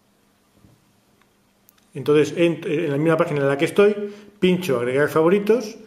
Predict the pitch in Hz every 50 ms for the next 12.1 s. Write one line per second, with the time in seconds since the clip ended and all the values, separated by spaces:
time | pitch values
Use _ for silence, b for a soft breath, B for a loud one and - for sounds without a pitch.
0 | B B B B B B B - 139 147 147 147 151 170 175 156 147 123 113 113
1 | - 147 143 139 139 147 156 180 180 156 139 127 113 107 104 101 - - - -
2 | - - 135 135 135 139 139 190 214 208 - 208 214 226 226 220 180 151 135 143
3 | 170 170 170 180 180 170 147 - 123 127 127 135 131 131 135 135 139 135 131 135
4 | - - - 196 196 190 208 240 - - - - - - - _ _ _ _ _
5 | _ _ _ _ _ _ _ - - 165 175 175 175 190 196 196 175 147 139 135
6 | 120 131 131 151 151 151 143 143 143 143 147 143 151 151 180 190 185 202 226 -
7 | - - B B B B B B B B B B B B B - 139 - - 190
8 | 185 180 180 190 202 185 190 151 127 127 127 131 135 135 135 139 135 - 175 175
9 | 180 180 196 202 208 202 - - - - - - - _ _ _ _ _ _ _
10 | _ _ _ _ _ _ _ _ _ _ _ _ _ _ _ _ _ _ _ -
11 | 139 123 127 131 135 139 139 139 143 143 139 143 139 143 147 151 147 123 104 -
12 | -